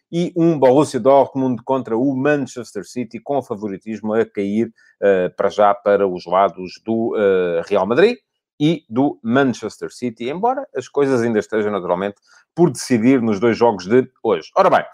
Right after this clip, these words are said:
vou, eh, olhar aqui hoje, tal como, eh,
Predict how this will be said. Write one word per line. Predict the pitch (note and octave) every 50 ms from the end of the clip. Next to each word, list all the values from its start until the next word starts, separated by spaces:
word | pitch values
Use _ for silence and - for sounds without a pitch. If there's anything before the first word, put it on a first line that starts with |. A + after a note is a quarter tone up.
| - - - - - _ _ _ _ _ _ _ _ -
vou, | D#3 D3+ G3+ C4 B3+ A#3+ F#3
eh, | G#3 G3+ G#3 G3+ G3+ G3 G3 G3 E3+
olhar | G3 G#3 G3+ G3+ G3 F#3
aqui | F#3 F3 - F3 F3 F#3
hoje, | F3 E3+ D3+ B2+ -
tal | - E3+ D#3+ D3+ -
como, | - E3+ E3 D3+ D3+ D3 D3 D3 C#3+ C#3+ C3+
eh, | C3+ C3+ C3 C3 B2+ B2+ B2 B2 A#2+